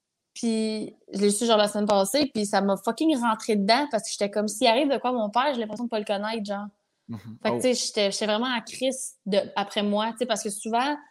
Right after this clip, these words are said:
Speaker 1: mon père m'appelait, je réponds pas, je suis occupée, tu sais. Fait que là, j'étais comme, « Aïe, aïe, man. S'il arrive de quoi à mon père, j'ai vraiment l'impression de pas le connaître, tu sais. »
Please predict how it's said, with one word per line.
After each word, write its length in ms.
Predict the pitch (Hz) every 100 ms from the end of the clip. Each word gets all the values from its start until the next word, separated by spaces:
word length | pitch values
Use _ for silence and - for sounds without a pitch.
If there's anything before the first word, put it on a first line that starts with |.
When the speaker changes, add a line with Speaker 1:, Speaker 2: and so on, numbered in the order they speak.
| _ _ -
Speaker 1:
mon 140 | 208
père 260 | 208 247 240
m'appelait, 440 | 214 208 233 240
je 80 | 226
réponds 360 | 208 208 208 202
pas, 300 | 240 226 226
je 60 | 214
suis 80 | 208
occupée, 540 | - - 240 240 240
tu 20 |
sais. 100 | 240
Fait 80 | 233
que 60 | 233
là, 40 |
j'étais 200 | 262 214
comme, « 180 | 196 196 -
Aïe, 540 | 233 226 208 202 220
aïe, 140 | 220 220
man. 260 | 214 220 214 - - - _ -
S'il 200 | - 208
arrive 160 | 220 311
de 60 |
quoi 140 | 262 285
à 20 |
mon 160 | 240
père, 220 | 202 262 269
j'ai 160 | 202
vraiment 600 | 175 190 233 254 233 262 311
l'impression 380 | 214 208 202
de 80 | 247
pas 140 | 226 202
le 60 |
connaître, 460 | 202 190 208 302 -
tu 80 | 269
sais. » 180 | 294